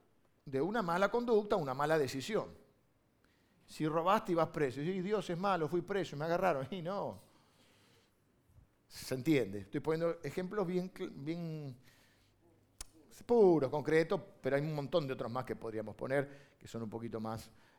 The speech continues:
eh, más finos para determinar. Así que el primer punto es, ¿quién pecó? Jesús va a decir que no, que no es así. Claro, en este caso, ¿qué puede haber, este mu-, haber hecho este muchacho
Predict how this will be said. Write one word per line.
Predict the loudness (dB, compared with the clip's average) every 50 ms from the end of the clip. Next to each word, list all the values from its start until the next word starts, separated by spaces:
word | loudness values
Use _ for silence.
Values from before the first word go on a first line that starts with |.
| _ _
eh, | -12 -10 -10 -10 -12 -12 -14 -12
más | -8 -6 -6 -6
finos | -6 -4 -4 -2 -2 -2 -4 -4
para | -4 -4 -4 -4
determinar. | -4 -6 -6 -6 -6 -6 -8 -10 -12 -14 -16 -18 _ _ _ _ _ _ _ _ _ _ _ _ _ _ _ _ _ _ _ _ -20 -20 -20 -20 -20 -20 -20 -20 -2 0
Así | 2 2 2 4
que | 4 4 4 4 2 -4 -6 -2
el | 0 0 2
primer | 2 2 4 4 4 4
punto | 4 2 2 2
es, | 0 2
¿quién | 4 4 4 6 6
pecó? | 4 4 4 2 2 0
Jesús | -2 -2 0 4 4
va | 4
a | 4
decir | 4 2 0 0
que | 0 2
no, | 4 4 4 4 2 0 -2
que | -2 -2
no | 0 0
es | 0 -2
así. | -2 -4 -4 6
Claro, | 8 10 10 10 8 4 0
en | -2 0 0
este | 2 2 2 4
caso, | 4 4 4 4 0 -2 -4 -6 -12 -14 4
¿qué | 6 6 6
puede | 10 12 12 12
haber, | 12 12 12 10
este | 10 8 6
mu-, | 4 4 2 0 0 2
haber | 4 6 8 10 8
hecho | 8 6 4 0
este | 0 2 2 2 2
muchacho | 2 0 -2 4 6 6 6 6 4 0 -6 -6 -6